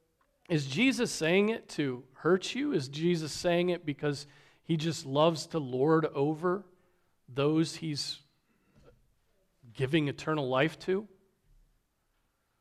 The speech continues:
Calvin summarizes this statement this way. He says, "We are taught generally by these words that if we desire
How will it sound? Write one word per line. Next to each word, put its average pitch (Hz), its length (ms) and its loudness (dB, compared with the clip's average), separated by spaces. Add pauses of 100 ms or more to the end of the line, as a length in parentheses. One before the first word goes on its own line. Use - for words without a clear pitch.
(1080)
Calvin 196 420 12
summarizes 160 840 6
this 165 160 0
statement 156 420 -2
this 131 200 -6
way. 151 100 4
He 139 80 2
says, 139 300 -2
"We 208 140 6
are 214 100 8
taught 175 320 6
generally 220 480 4
by 185 180 12
these 180 240 6
words 143 380 2
that 151 120 4
if 151 160 2
we 190 120 0
desire 202 500 8